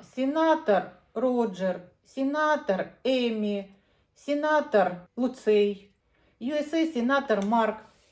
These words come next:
І оце ця ціла сторінка сенаторів. Майже кожен день мені заходять якісь листи від сенаторів Сполучених Штатів.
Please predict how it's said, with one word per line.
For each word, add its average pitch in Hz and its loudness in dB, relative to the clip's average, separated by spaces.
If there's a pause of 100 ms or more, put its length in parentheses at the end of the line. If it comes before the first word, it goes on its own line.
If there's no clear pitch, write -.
(540)
І 233 -2
оце 262 -2
ця 269 0 (320)
ціла 233 -2
сторінка 277 -2
сенаторів. 156 -8 (300)
Майже 285 2
кожен 285 -4
день 339 -2
мені 247 0
заходять 233 -4
якісь 214 -4
листи 208 -10
від 240 -6
сенаторів 208 -4
Сполучених 190 -8
Штатів. 160 -8